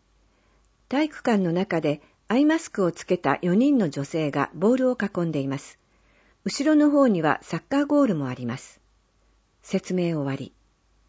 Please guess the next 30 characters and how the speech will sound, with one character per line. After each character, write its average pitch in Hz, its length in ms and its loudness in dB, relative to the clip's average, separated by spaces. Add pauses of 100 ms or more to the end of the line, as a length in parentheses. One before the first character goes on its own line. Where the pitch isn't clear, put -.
(1400)
み 277 140 6
ん 330 120 6
な 320 140 2
で 196 100 2
ス - 160 -6
ポ 208 200 2
ー - 60 -4
ツ。 - 280 -10 (1040)
車 294 320 4
椅 311 100 2
子 - 140 -12
卓 247 320 -4
球、 131 320 -2 (220)
的 175 200 2
当 311 220 2
て 285 160 0
ゲ 254 160 4
ー 208 80 4
ム 143 100 0
な 117 140 -2
ど。 85 160 -12 (800)
時 190 120 -6
間、 233 360 0 (140)
十 302 220 2
時 214 140 -2
か 151 140 -2
ら 139 140 -4
十 170 240 0
二 156 160 0
時。 - 220 -12